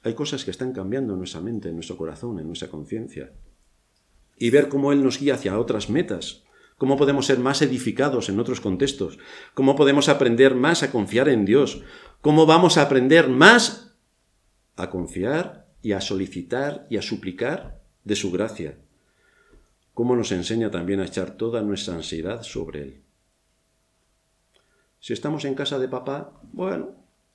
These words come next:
fijaos, como dice aquí uno de nuestros jóvenes, en su casa solamente le dan de comer, mm, de vestir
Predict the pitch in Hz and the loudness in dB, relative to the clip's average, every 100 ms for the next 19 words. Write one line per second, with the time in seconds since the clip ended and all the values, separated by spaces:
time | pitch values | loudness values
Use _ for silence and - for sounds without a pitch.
0 | _ 104 98 95 87 - 90 98 98 92 | _ -10 -6 -6 -6 -8 -6 -6 -6 -8
1 | 98 95 90 85 90 80 78 73 69 - | -8 -6 -8 -8 -10 -12 -12 -12 -16 -20
2 | _ _ 107 110 117 156 156 147 135 135 | _ _ -8 -6 -4 -4 -4 0 0 0
3 | 131 110 90 87 101 110 120 170 214 - | 0 0 0 -2 -4 -2 0 0 0 -4
4 | - _ _ _ _ _ _ _ _ _ | -18 _ _ _ _ _ _ _ _ _
5 | _ _ _ _ 123 120 107 110 107 - | _ _ _ _ -4 0 2 2 0 0
6 | 226 240 - - | 2 2 0 -10